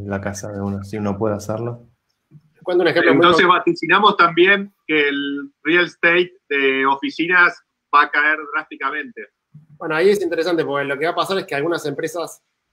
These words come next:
Speaker 2: digamos, van a decidir que la gente siga yendo a la oficina por X motivo, y esas oficinas van a necesitar más metros,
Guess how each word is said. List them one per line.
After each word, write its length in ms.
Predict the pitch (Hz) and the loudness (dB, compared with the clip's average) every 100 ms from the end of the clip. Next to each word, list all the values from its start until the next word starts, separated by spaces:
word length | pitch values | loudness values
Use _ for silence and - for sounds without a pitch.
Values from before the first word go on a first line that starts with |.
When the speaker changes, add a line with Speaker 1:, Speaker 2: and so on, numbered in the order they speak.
| _ _ | _ _
Speaker 2:
digamos, 360 | 131 143 147 | -2 0 2
van 140 | 147 147 | 2 2
a 180 | 147 139 | 2 0
decidir 360 | 131 139 147 | 0 -4 -2
que 80 | 147 | -2
la 100 | 127 | -2
gente 220 | 147 151 | -2 -4
siga 260 | 147 165 156 | -4 -2 0
yendo 140 | 151 | 0
a 40 | 147 | -2
la 60 | |
oficina 360 | - - 160 131 | -4 -4 -4 -2
por 120 | 135 | -4
X 140 | 143 147 | -4 -4
motivo, 560 | 147 165 165 185 196 _ _ _ - | -2 0 0 -2 -6 _ _ _ -4
y 100 | 151 | -2
esas 180 | 165 156 | 0 0
oficinas 340 | 135 170 170 | 0 2 4
van 100 | 160 | 4
a 40 | |
necesitar 280 | 151 151 151 | 4 2 4
más 180 | 160 165 | 4 4
metros, 560 | 165 143 120 - - | 4 2 -2 -8 -14